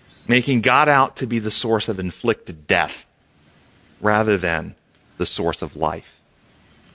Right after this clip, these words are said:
You'll never find in Scripture that God is the source of death. God is the source of life. Substituting impulse and emotion for the work of the Holy Spirit. Well, I think one example stands out from Scripture, Moses striking the rock.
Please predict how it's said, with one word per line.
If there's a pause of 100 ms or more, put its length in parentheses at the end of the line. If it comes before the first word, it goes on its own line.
(320)
You'll
never
find
in
Scripture
that
God
is
the
source
of
death. (340)
God
is
the
source
of
life. (2500)
Substituting
impulse
and
emotion
for
the
work
of
the
Holy
Spirit. (200)
Well,
I
think
one
example
stands
out
from
Scripture,
Moses
striking
the
rock.